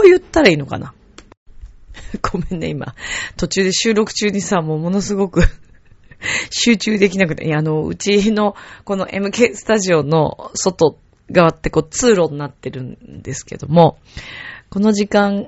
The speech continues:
ぐらいにこうお掃除をね、あの、してくださってるんですよ。で、ものすごいなんか、あの、ちりとりの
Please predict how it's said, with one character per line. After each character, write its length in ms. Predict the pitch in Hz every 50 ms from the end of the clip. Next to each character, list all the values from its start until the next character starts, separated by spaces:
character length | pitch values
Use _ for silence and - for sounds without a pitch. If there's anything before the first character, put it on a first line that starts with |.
| - 285 233
ぐ 100 | 202 202
ら 100 | 202 175
い 40 | 147
に 80 | 139 -
こ 240 | - - - - -
う 40 | -
お 40 | 160
掃 280 | - - 349 381 349
除 180 | 214 202 - -
を 80 | -
ね、 240 | - - 101 - - _ _ _
あ 160 | - - - -
の、 200 | - - - -
し 100 | - -
て 100 | 156 -
く 120 | - 160
だ 140 | 147 147 147
さ 120 | 156 156
っ 40 | 147
て 180 | - - - -
る 160 | 92 98 - 90
ん 60 | 76
で 60 | 80
す 140 | - - -
よ。 160 | - - - _ _ _ _ _ - - - - - _ _ _ _ -
で、 100 | 165 156
も 340 | 147 147 147 147 151 151 165
の 340 | 170 175 180 190 208 233 254
す 460 | - - - - - 269 262 226 220 220 - -
ご 220 | - 233 240 233
い 120 | 208 175 147
な 180 | 156 151 135
ん 60 | 143
か、 280 | - - - - - - _ _ _ _ -
あ 80 | - - - - - - - -
の、 120 | - - - _ _ _ _ _ _
ち 220 | - - - - 180
り 160 | 170 196 185
と 220 | - - - 190
り 300 | 180 165 165 156 - - - - - - - - - - - _ - -
の 320 | 156 151 139 - -